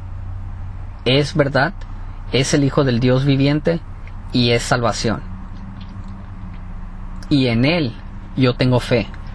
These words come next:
Y Haile Selassie primero declara su gloria, la Biblia, la Biblia resplandece la luz que es Jesucristo, esa palabra manifestada en la carne,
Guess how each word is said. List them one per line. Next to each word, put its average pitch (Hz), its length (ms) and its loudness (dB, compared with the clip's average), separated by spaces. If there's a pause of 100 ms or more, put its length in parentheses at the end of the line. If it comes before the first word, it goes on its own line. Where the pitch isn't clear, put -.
(640)
Y 113 100 2
Haile 120 300 2
Selassie 117 400 2
primero 139 500 2 (300)
declara 117 420 2
su - 140 0
gloria, 147 460 4 (420)
la 110 140 4
Biblia, 165 420 2 (300)
la 120 160 2
Biblia 156 400 4
resplandece 131 960 2 (580)
la 120 160 0
luz 160 380 4
que 120 180 2
es 123 120 0
Jesucristo, 143 720 2
esa 135 180 2
palabra 117 340 4
manifestada 117 640 2
en 117 60 2
la 110 80 2
carne, 135 420 2